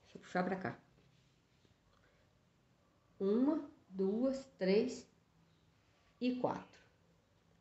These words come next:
Encerrei aqui também com o tâmara. Então, é quatro pra lá e quatro pra cá. Então, começa esse, com esse, com esse quadrado do meio. Então, acho que não tem erro. Então, cada carreira são três pontos altos. Desses daqui,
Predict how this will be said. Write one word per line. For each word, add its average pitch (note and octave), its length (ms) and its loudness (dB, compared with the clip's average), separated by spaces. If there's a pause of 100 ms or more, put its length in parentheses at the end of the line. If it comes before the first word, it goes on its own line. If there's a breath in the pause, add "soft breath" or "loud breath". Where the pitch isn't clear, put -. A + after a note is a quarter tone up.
(320)
Encerrei G#3 560 12
aqui G#3 220 4
também F#3+ 400 6
com B3 160 6
o B3 80 0
tâmara. D3+ 380 4
Então, D#4+ 200 10
é D4+ 40 12
quatro E4+ 420 8
pra D4 160 10
lá C#4 160 12
e D4 80 6
quatro D4 300 4
pra D#4+ 160 6
cá. G#3+ 420 6 (220)
Então, A#3+ 240 4
começa B3+ 560 10
esse, C4+ 440 6 (240)
com C4 200 6
esse, B3+ 180 10
com C4 100 6
esse B3 220 8
quadrado G#3+ 540 6
do C#4+ 120 10
meio. E3+ 320 8 (160 loud breath)
Então, C#4 180 2
acho C#4 140 6
que D4 80 6
não C#4+ 220 8
tem E4+ 260 10 (120)
erro. D3+ 240 4 (260 loud breath)
Então, D4 280 12
cada D4 280 12
carreira C#4 640 10 (200 loud breath)
são A#3+ 300 8
três B3 340 10
pontos G#3+ 500 4
altos. C4 500 8 (1200)
Desses A#3+ 420 8
daqui, G#3+ 400 8